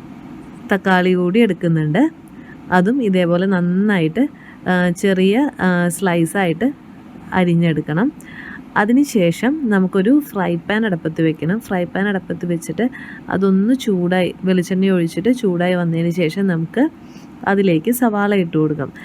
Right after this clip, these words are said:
സവാള നന്നായിട്ടൊന്ന്, ആ, സോട്ട് ചെയ്തെടുക്കണം. നല്ല ഒരു, ആ, ബ്രൗൺ കളർ ആവുന്ന വരെ നന്നായിട്ട് ഇളക്കിയെടുക്കണം. പിന്നെ ആവശ്യത്തിന് ഉപ്പിട്ട് കൊടുക്കുക. അതാവുമ്പോൾ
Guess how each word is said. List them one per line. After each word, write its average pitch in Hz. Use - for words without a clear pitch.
സവാള 196
നന്നായിട്ടൊന്ന്, 208
ആ, 190
സോട്ട് 185
ചെയ്തെടുക്കണം. 175
നല്ല 180
ഒരു, 196
ആ, 190
ബ്രൗൺ 185
കളർ 185
ആവുന്ന 175
വരെ 170
നന്നായിട്ട് 185
ഇളക്കിയെടുക്കണം. 170
പിന്നെ 214
ആവശ്യത്തിന് 196
ഉപ്പിട്ട് 175
കൊടുക്കുക. 165
അതാവുമ്പോൾ 190